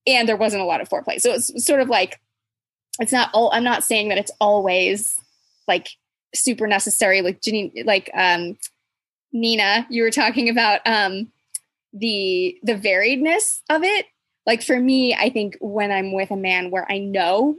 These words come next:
he can go slow, it's, like, a lot more pleasurable to have a quickie with him,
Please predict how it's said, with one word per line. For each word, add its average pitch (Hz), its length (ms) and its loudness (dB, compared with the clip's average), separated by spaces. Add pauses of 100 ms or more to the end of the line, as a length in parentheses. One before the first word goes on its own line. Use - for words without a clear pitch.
he 302 180 0
can 339 160 2
go 311 160 4
slow, 320 540 2 (440)
it's, 220 240 0
like, 214 200 2
a 202 60 0
lot 190 380 2
more 185 160 0
pleasurable 180 460 -2 (100)
to 240 200 2
have 170 480 2
a - 80 -4
quickie 185 300 -6
with 165 140 -2
him, 156 380 -4